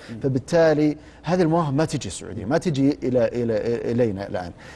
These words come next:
Speaker 2: لكن مع تحسن النمط المعيشي، ولما ترتفع، وهو لما يجي يقرأ بعدين يعرف أن الرياض مثلًا، ولا جدة، ولا الدمام، ولا أي من، واحدة من مدن المملكة،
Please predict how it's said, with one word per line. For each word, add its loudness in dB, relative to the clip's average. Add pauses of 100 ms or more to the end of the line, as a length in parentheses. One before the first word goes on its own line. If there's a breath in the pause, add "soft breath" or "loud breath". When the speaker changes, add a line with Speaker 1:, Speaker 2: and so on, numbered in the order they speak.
(120 loud breath)
Speaker 2:
لكن 4
مع 2
تحسن -4
النمط -2
المعيشي، -8
ولما 2
ترتفع، 0
وهو 6
لما 2
يجي 2
يقرأ 2 (380 loud breath)
بعدين 2
يعرف 0
أن 2
الرياض 4
مثلًا، 0
ولا 2
جدة، 2
ولا 4
الدمام، 2
ولا 4
أي 2
من، 0
واحدة 0
من 0
مدن 2
المملكة، 2